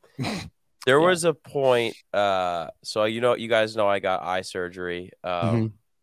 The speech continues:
Speaker 3: No,
Speaker 2: like,
Speaker 3: I had
Speaker 2: he
Speaker 3: no idea.
Speaker 1: You didn't know
Speaker 2: Yeah.
Speaker 1: that?
Speaker 3: No.
Speaker 2: I did.
Speaker 1: Yeah.
Speaker 2: So I ha-,
Speaker 3: White
Speaker 2: I had, I
Speaker 3: laser?
Speaker 2: had eye surgery. Yeah, well, it's P R K. So basically, instead of cutting, uh, they just scrape the top layer off and then they laser in. And there's a point in the surgery where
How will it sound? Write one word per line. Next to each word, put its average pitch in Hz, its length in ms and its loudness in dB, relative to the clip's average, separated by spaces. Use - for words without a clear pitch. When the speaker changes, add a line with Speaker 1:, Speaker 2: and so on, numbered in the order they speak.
Speaker 3:
No, 117 120 -2
Speaker 2:
like, 110 80 2
Speaker 3:
I 104 120 -2
had 113 80 0
Speaker 2:
he 110 80 -2
Speaker 3:
no 107 160 -4
idea. 104 400 -4
Speaker 1:
You 120 100 4
didn't 139 100 4
know 120 80 8
Speaker 2:
Yeah. 123 80 12
Speaker 1:
that? 151 180 8
Speaker 3:
No. 107 300 -4
Speaker 2:
I 113 80 -2
did. 110 300 -2
Speaker 1:
Yeah. 107 100 -2
Speaker 2:
So 107 480 4
I 107 140 0
ha-, 120 80 2
Speaker 3:
White 117 120 6
Speaker 2:
I 117 60 2
had, 123 160 2
I - 40 -4
Speaker 3:
laser? 120 200 4
Speaker 2:
had - 120 8
eye 117 180 2
surgery. 107 720 -6
Yeah, 123 420 4
well, 123 240 2
it's 120 140 -4
P - 180 -6
R 135 140 4
K. 113 320 -2
So 104 160 -12
basically, 117 520 -8
instead 107 280 -6
of 101 120 -10
cutting, 107 540 -2
uh, 98 260 0
they 101 180 -6
just 101 300 -10
scrape 110 380 -6
the 98 60 -20
top 107 320 -2
layer 117 240 0
off 117 180 -2
and 107 80 -8
then 104 120 -4
they 101 120 -4
laser 95 440 -6
in. 120 220 -4
And 120 80 -4
there's 117 140 -2
a 113 40 -8
point 147 240 2
in 113 40 -6
the 120 40 -6
surgery 123 480 0
where 107 400 2